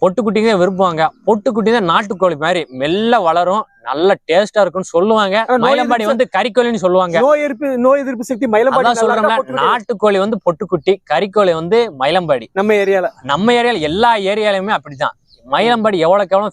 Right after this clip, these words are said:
Speaker 1: ஃபீடு போடுறோமோ, அவ்வளவுக்கு எவ்வளவு டக்குன்னு உண்டாகும், டக்குன்னு காசு பார்த்துடலாம்.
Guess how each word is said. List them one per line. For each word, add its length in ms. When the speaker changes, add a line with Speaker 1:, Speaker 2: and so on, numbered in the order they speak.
Speaker 1:
ஃபீடு 220
போடுறோமோ, 260
அவ்வளவுக்கு 340
எவ்வளவு 120
டக்குன்னு 380
உண்டாகும், 360
டக்குன்னு 260
காசு 400
பார்த்துடலாம். 280